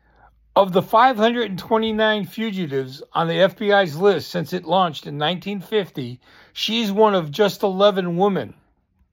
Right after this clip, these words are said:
And she's on the top ten. And the whole thing is, one coins, they're worthless. Everything.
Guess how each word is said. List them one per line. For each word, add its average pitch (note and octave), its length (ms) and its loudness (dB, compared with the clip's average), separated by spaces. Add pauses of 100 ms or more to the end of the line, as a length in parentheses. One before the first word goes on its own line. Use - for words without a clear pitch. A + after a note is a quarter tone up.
(840)
And D#3 140 -10
she's F#3+ 220 -6
on G3 120 2
the F3+ 60 -6
top - 380 -4
ten. G3 320 -6 (2250)
And G3 400 0 (160)
the F3 100 6
whole B3 240 4
thing C4+ 300 0
is, F3+ 600 0 (1040)
one G3 320 2
coins, A3+ 600 -4 (540)
they're C#3+ 120 -4
worthless. C#3+ 680 -6 (600)
Everything. C#3 440 -8